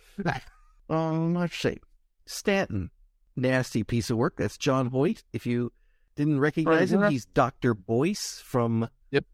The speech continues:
Speaker 3: the good
Speaker 1: Star Trek
Speaker 3: doctor.
Speaker 1: The Cage. Yeah, yeah.
Speaker 3: Yep.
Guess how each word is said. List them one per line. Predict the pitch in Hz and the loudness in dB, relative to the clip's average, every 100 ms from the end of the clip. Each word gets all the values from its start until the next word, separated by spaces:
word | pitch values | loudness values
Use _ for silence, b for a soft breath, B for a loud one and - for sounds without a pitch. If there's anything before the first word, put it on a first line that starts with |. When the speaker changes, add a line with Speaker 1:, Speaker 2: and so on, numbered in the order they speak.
| - - | -20 -8
Speaker 3:
the | 123 | -2
good | 117 | 2
Speaker 1:
Star | 131 | 2
Trek | 120 | 4
Speaker 3:
doctor. | 131 - 175 | 2 2 -2
Speaker 1:
The | |
Cage. | - 143 135 156 165 160 - - - - - | 2 2 4 2 -2 -8 -10 -12 -18 -12 -2
Yeah, | 131 208 - _ _ | 0 0 -4 _ _
yeah. | 107 113 160 - | -2 -2 -2 -2
Speaker 3:
Yep. | 160 | 0